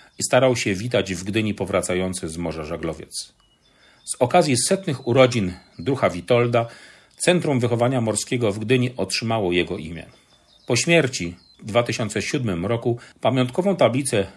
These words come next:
człowiekowi, legendzie Polski morskiej ufundowano w Ogólnopolskiej Alei Zasłużonych Ludzi Morza w Rewie w gminie Kosakowo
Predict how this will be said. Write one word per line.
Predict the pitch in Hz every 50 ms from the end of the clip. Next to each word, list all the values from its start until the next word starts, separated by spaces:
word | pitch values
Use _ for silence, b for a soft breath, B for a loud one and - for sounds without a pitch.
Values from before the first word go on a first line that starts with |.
| _ _
człowiekowi, | - - 110 95 101 95 - 123 127 120 104 95 87 85
legendzie | 85 85 90 92 110 113 110 107 98 92 87 85 78 76 - _
Polski | - - 110 104 104 - - 87
morskiej | 82 85 90 87 - - - 123 127 127 123 127 B B B B B B B -
ufundowano | 127 123 170 156 147 147 143 165 160 160 147 143 147 - - - 104
w | -
Ogólnopolskiej | - 123 117 131 131 123 110 101 - 131 135 143 - - - 113 107 -
Alei | - 98 104 101 98
Zasłużonych | 92 104 107 - - 104 98 101 117 113 104 101 90 - -
Ludzi | - 90 107 117 95 85 87 92
Morza | 90 95 98 92 85 82 76 - -
w | 80 78 76
Rewie | 95 101 95 82 87 87 90 87 _ -
w | - 87
gminie | 82 95 101 92 85 80
Kosakowo | - - - - - - 127 120 113 113 110